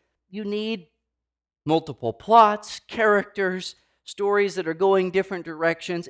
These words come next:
And we'll see that this is true of the Bible. The Bible's not a single little story. It's a whole bunch of narratives that have come together. And what we'll see is there is this discernible, overarching plot to it,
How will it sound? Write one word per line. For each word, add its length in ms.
And 220
we'll 140
see 260
that 320
this 180
is 140
true 240
of 140
the 80
Bible. 420
The 60
Bible's 420
not 300
a 200
single 840
little 280
story. 560
It's 200
a 60
whole 400
bunch 320
of 160
narratives 720
that 140
have 160
come 260
together. 720
And 180
what 160
we'll 140
see 280
is 100
there 160
is 280
this 380
discernible, 880
overarching 800
plot 440
to 200
it, 260